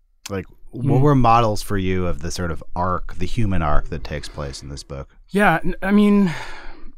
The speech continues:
Speaker 2: the, you know, the book is about Uber, but I, I think the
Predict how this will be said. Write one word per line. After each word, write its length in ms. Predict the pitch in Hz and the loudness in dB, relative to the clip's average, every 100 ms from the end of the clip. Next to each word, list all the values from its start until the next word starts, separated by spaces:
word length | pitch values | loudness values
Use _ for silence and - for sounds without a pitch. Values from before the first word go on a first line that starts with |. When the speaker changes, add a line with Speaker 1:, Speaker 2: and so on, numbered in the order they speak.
| - - - - - - | -14 -14 -16 -18 -12 0
Speaker 2:
the, 260 | 208 190 156 | 2 2 0
you 100 | 196 | 2
know, 140 | 170 | 2
the 60 | 160 | 2
book 140 | 226 | 0
is 80 | 220 | 0
about 220 | 165 151 | 0 0
Uber, 200 | 143 135 | 0 -2
but 140 | 123 127 | -4 -4
I, 140 | 139 - | -4 -6
I 100 | 131 | -8
think 320 | - 143 139 | -4 -4 -4
the 580 | 131 131 127 123 123 | -4 -2 -2 -2 -4